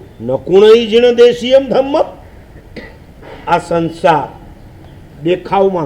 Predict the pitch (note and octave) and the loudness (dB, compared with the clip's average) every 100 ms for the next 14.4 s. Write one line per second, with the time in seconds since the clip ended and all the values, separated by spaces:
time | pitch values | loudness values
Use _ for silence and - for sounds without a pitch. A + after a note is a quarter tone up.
0 | - E3 D3 F3+ D#3+ C3 - - - - | -6 -6 -4 -4 -6 -10 -16 -20 -20 -20
1 | - - - - - - D3 E3+ F#3+ G3 | -20 -20 -20 -20 -20 -10 -8 0 0 0
2 | - G#3+ G#3 - - C#3 D3 C#3 C#3+ A#2+ | -4 -10 -10 -18 -20 -6 -4 -4 -8 -12
3 | G#2+ - - - - - - - - - | -16 -20 -20 -20 -20 -20 -20 -20 -20 -8
4 | E3+ F#3 - E3+ E3+ - F3+ D#3+ C#3+ - | -2 -2 -2 -4 -4 -2 0 0 -4 -12
5 | - - - - - C#3+ E3 G3 G3+ G3 | -20 -20 -20 -20 -10 -4 0 2 2 0
6 | F#3 B2 C#3 C#3 G3 G#3 G3 G3+ F3+ - | -6 -6 -6 0 2 2 0 -2 -2 -2
7 | - - - - - - - C3+ D#3 E3+ | -12 -20 -20 -20 -20 -20 -10 -6 0 2
8 | E3+ E3+ D#3+ C#3+ G#2 - - - - - | 0 -2 -6 -6 -6 -16 -20 -20 -20 -20
9 | - C#3 D#3+ F3 D#3 - C#3 C3+ - - | -8 -2 0 0 -2 -6 -10 -12 -14 -16
10 | - - - - - - F3+ A3+ D4 F#4 | -20 -20 -20 -20 -20 -10 2 6 6 4
11 | - - B3+ C4+ - D#4+ E4 D#4+ D4 C#4+ | 2 2 2 2 2 4 4 2 2 2
12 | E4 F4+ - - D#4+ G4 F#4 C#4+ D#4+ D#4+ | 4 2 0 -2 4 6 6 4 4 4
13 | D4+ C#4+ C#4 C#4+ C4+ B3+ C4 A#3+ A3 A3+ | 0 0 -2 0 2 6 6 4 2 2
14 | B3+ D4 E4 D#4 | 2 2 0 -2